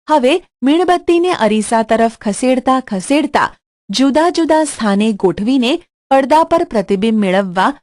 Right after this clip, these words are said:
પ્રયત્ન કરો. કોષ્ટક પંદર પોઇન્ટ એકમાં તમારા અવલોકનોની નોંધ કરો. જ્યારે મીણબત્તી અરીસાની તદ્દન નજીક હોય ત્યારે પડદા પર પ્રતિબિંબ મેળવવું શક્ય છે, ખરું?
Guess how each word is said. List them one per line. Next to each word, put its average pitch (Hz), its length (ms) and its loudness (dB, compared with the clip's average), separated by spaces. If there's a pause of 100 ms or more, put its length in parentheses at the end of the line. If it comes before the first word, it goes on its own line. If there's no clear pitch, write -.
(120)
પ્રયત્ન 226 460 0
કરો. 196 440 0 (1120)
કોષ્ટક 302 420 0
પંદર 262 400 0
પોઇન્ટ 302 400 0
એકમાં 247 480 0
તમારા 277 540 0
અવલોકનોની 233 880 0
નોંધ 190 380 0
કરો. 196 420 0 (880)
જ્યારે 311 400 0
મીણબત્તી 311 600 0
અરીસાની 233 600 0
તદ્દન 220 420 0
નજીક 208 440 0
હોય 185 260 0 (360)
ત્યારે 220 400 2 (280)
પડદા 285 340 2
પર 349 240 0
પ્રતિબિંબ 214 540 0
મેળવવું 196 580 0 (100)
શક્ય 247 420 -2
છે, 208 260 -2
ખરું? 226 560 -2